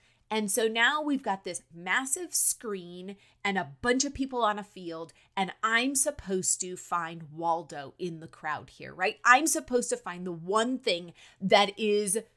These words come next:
so worthy of him calling my attention. And nine times out of ten, I have not a clue what I'm supposed to be looking at, because he has not properly told me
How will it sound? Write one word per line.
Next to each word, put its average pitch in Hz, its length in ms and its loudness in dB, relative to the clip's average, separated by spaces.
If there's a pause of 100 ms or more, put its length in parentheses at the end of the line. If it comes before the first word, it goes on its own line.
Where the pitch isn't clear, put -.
(240)
so 262 420 10
worthy 214 540 4
of 180 160 -2
him 170 260 -12 (120)
calling 190 480 -2
my 160 100 -8
attention. - 720 -12 (500)
And 214 300 2 (100)
nine 240 500 4
times 269 340 -4
out 196 180 -2
of 180 160 -8
ten, 220 420 -6
I 165 100 -6
have 147 300 -16
not 190 600 -4 (100)
a - 220 -16
clue 220 640 -8
what 160 160 -8
I'm 160 140 -10
supposed 165 460 -10
to 147 60 -16
be 151 140 -14
looking 147 320 -18
at, - 180 -16 (300)
because 226 800 2 (160)
he 285 220 -2
has 277 120 0
not 262 260 -2
properly 254 680 -2
told 330 460 -2
me 180 260 -8